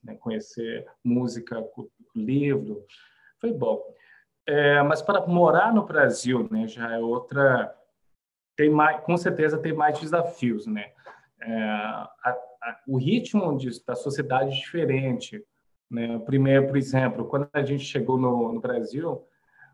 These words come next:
no final de semana as, as ruas ficam vazias, né? É, muitos comércios fecharam. Eu morava em Porto Alegre, eu acho que é uma cidade menos internacional, que, ou se-, ou, ou seja,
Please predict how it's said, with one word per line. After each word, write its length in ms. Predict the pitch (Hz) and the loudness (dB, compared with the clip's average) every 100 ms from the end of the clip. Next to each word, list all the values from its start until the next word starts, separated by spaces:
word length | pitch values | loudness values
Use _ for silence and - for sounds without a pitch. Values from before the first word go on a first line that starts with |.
| _ | _
no 120 | - 139 | -4 -2
final 260 | 185 175 | 2 2
de 100 | 175 | 0
semana 600 | - 185 175 190 190 170 | -2 0 2 4 4 4
as, 200 | 165 - - | 4 0 -4
as 160 | 156 | -2
ruas 300 | 131 151 180 | 0 0 -2
ficam 260 | - 175 185 | -6 0 2
vazias, 840 | 185 190 127 139 143 113 - - - | 4 2 2 -2 0 -2 -4 -12 -10
né? 280 | 110 107 104 107 113 | -8 -8 -10 -12 -10
É, 300 | 113 110 107 | -6 -4 -4
muitos 360 | 120 135 - | -2 -4 -4
comércios 600 | - 131 131 131 127 - | -4 -2 0 -2 -4 -8
fecharam. 580 | - 131 - 123 120 110 | -8 -8 -2 -2 -2 -2
Eu 100 | 135 | 0
morava 320 | 139 143 180 | 4 4 4
em 60 | 208 | 2
Porto 220 | 220 214 | 2 2
Alegre, 480 | 214 135 113 - - - | 2 2 0 -2 -12 -4
eu 80 | 123 | -2
acho 160 | 127 | -2
que 80 | - | -2
é 20 | |
uma 140 | 147 139 | -2 -4
cidade 960 | - 139 127 127 131 131 147 143 131 - _ _ _ _ | -8 -10 -2 2 0 -2 -4 -2 -4 -8 _ _ _ _
menos 380 | 135 156 175 165 | 2 2 2 -2
internacional, 1040 | 175 170 131 131 - 120 117 120 160 - - | -2 -2 0 0 0 0 2 4 2 0 -8
que, 400 | 151 139 131 123 117 - | -2 0 2 0 0 -4
ou 140 | 123 | -6
se-, 280 | - - - 127 | -6 -10 -12 -6
ou, 180 | 127 - - _ - | -6 -6 -14 _ -6
ou 120 | 123 | -6
seja, 500 | - 139 131 120 | 2 4 4 0